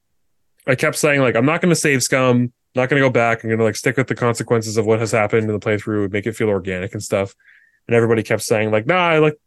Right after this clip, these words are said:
just do it, just do it, just reload, just try again, just do the thing you wanna do." And so I was like, "Okay, fuck it." So I went back and I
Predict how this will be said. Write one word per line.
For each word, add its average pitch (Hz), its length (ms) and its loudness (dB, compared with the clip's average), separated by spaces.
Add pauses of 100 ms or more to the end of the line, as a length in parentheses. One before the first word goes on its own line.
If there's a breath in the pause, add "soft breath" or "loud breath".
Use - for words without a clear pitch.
(120)
just 147 180 -2
do 151 140 4
it, 143 80 4
just 110 160 -8
do 135 100 2
it, 110 60 2
just 110 160 -6
reload, 113 360 2
just 104 100 -8
try 127 160 2
again, 107 340 0
just 98 180 -10
do 123 80 0
the 120 80 2
thing 120 160 0
you 110 80 2
wanna 107 160 2
do." 101 340 -2 (720 soft breath)
And 110 100 -6
so 117 100 2
I - 20 4
was 101 100 2
like, 107 100 -2
"Okay, 104 220 -2
fuck 95 220 -4
it." 92 100 -10
So 104 100 -6
I 104 40 -4
went 104 160 -6
back 101 240 -2
and 101 100 -2
I 95 280 -4